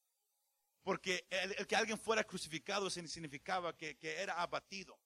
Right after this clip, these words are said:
era golpeado, hasta el punto que queda deforme. Porque si hoy en día usted mira, la, hay, hay gente que, que, que, que las gangas se pelean y dejan a, a gente tirados en la calle,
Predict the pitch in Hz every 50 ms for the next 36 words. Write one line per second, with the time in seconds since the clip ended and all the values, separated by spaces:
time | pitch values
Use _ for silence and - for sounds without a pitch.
0 | _ _ _ _ _ 135 165 180 180 139 139 143 123 - _ - 156 180 180 185
1 | 175 139 120 - _ _ _ 165 170 - 170 143 - _ 175 208 220 214 - -
2 | 233 202 - 202 - - 214 226 220 208 190 175 - - - 208 247 226 190 156
3 | - - - _ _ _ _ _ _ _ _ _ _ _ _ _ _ _ _ _
4 | _ _ _ _ _ _ _ _ _ _ _ _ _ _ _ 180 175 - 190 180
5 | 151 - - 190 185 214 247 247 233 226 240 247 226 185 202 - - - 226 220
6 | 233 226 220 202 202 185 160 160 160 170 170 202 - - - 208 220 214 208 202
7 | 175 - 185 165 175 160 - - 180 170 165 - _ 165 165 170 165 175 151 135
8 | 170 175 196 202 196 202 185 - 180 - 165 156 151 165 180 190 185 185 160 175
9 | 160 180 180 202 190 175 165 143 127 143 139 - 190 190 175 - 196 185 - _
10 | _ _ _ _ - 165 165 170 190 165 185 175 160 - - 165 170 190 202 196
11 | 190